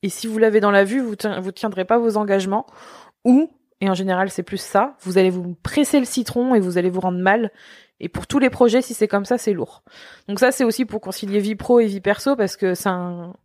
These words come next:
cas de figure à plus avoir de vie sociale, quoi, si on est tout le temps dans l'urgence. Donc, euh, pour l'avoir vécu et, et dernièrement, malgré... Je veux pas comprendre, hein. Moi, il faut que je me tape dans les murs pour, <laughs> pour comprendre.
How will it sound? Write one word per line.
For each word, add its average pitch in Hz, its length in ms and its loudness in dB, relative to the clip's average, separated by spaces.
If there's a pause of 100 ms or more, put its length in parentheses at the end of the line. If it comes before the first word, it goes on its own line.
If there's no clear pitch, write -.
(340)
cas 226 80 4
de 220 80 -2
figure 226 320 0
à 185 60 4
plus - 140 0
avoir 202 180 2
de 196 40 -8
vie 190 80 -8
sociale, 214 380 -2
quoi, 170 140 0
si - 100 -6
on 180 80 -4
est 175 80 -4
tout - 100 -18
le - 60 -14
temps 190 100 -4
dans 180 120 -4
l'urgence. 165 480 -10 (640)
Donc, 180 340 -8
euh, 165 480 0
pour 202 160 -2
l'avoir 208 280 4
vécu 226 340 -2
et, 180 340 0
et 170 60 -4
dernièrement, 190 560 -4 (640)
malgré... 185 720 -4 (840)
Je 185 120 -8
veux 247 80 2
pas 359 140 2
comprendre, 285 480 -2
hein. 190 220 -8
Moi, 233 200 2
il 254 60 -2
faut 302 200 -2
que 269 320 2
je 269 80 4
me 247 140 -2
tape 294 180 0
dans 269 140 2
les 269 120 0
murs 269 220 -4
pour, 247 100 -4
<laughs> - 760 0
pour 381 180 -4
comprendre. 349 640 -2